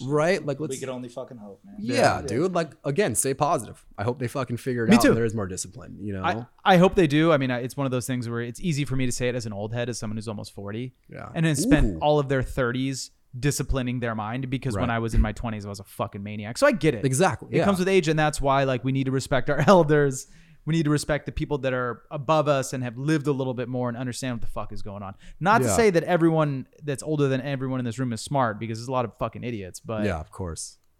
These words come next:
Speaker 3: you just, you know, stay positive, take the sweet with the sour.
Speaker 1: Yeah.
Speaker 3: What's up? Nothing? Okay.
Speaker 1: Just
Speaker 2: Talking
Speaker 1: throwing,
Speaker 2: shit.
Speaker 3: Just
Speaker 1: just
Speaker 3: talking
Speaker 1: throwing,
Speaker 3: shit.
Speaker 1: do you guys, like, talk shit on his positivity a lot? Like, is it annoying?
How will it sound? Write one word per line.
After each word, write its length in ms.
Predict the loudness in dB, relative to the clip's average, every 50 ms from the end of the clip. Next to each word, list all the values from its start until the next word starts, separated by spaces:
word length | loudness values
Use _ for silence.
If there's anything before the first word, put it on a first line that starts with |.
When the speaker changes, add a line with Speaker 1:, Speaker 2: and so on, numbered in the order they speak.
| -20 -12 -6
Speaker 3:
you 120 | -4 -2 0
just, 240 | 0 2 2 2
you 120 | 2 2 2
know, 220 | 2 2 0 -2 -6 -14 -10
stay 180 | -6 -4 -2 -2
positive, 500 | 0 2 2 2 2 0 -2 -4 -4 -6
take 160 | -6 -8 -8
the 60 | -10
sweet 160 | -10 -8 -8 -8
with 100 | -8 -8
the 80 | -6
sour. 540 | -4 -2 -2 -2 -2 -2 -4 -4 -6 -8 -12 _ _ _ _ _ _ _ _ _ _ _ _ _ _
Speaker 1:
Yeah. 80 | -8 -6
Speaker 3:
What's 160 | -6 -4 -2
up? 300 | -2 -2 -2 -4 -8 -16 _ _ _ _ _ _ _ -20 _ _ _ _ _ _ _ _ _ _ _ _ _ _ _ _ -20 -20 _ _ _ _ _ _ -6
Nothing? 440 | -4 -2 -2 -2 -2 -2 -4 -4 -4
Okay. 240 | -4 -4 -4 -4 -4
Speaker 1:
Just 160 | -4 -2 0
Speaker 2:
Talking 120 | 4 6 6
Speaker 1:
throwing, 160 | 6 6 4
Speaker 2:
shit. 200 | 2 -2 -10 -10
Speaker 3:
Just 80 | -6 -4
Speaker 1:
just 120 | -2 0 2
Speaker 3:
talking 120 | 2 2
Speaker 1:
throwing, 120 | 2 2
Speaker 3:
shit. 280 | 0 -2 -2 -4 -2 0
Speaker 1:
do 80 | 0 2
you 80 | 6
guys, 220 | 6 6 8 8 6
like, 160 | 4 4 4
talk 300 | 4 4 6 4 4 2
shit 520 | -2 -4 -4 -4 -2 -2 -2 -2 -2 -4
on 120 | -4 -4 -4
his 100 | -4 -4
positivity 600 | -4 -4 -4 -4 -4 -6 -6 -6 -6 -4 -4 -4
a 60 | -2
lot? 200 | 0 0 0 0
Like, 100 | -2 -6 -6
is 100 | -6 -4
it 80 | -4
annoying? 480 | -4 -6 -8 -8 -8 -6 -6 -6 -8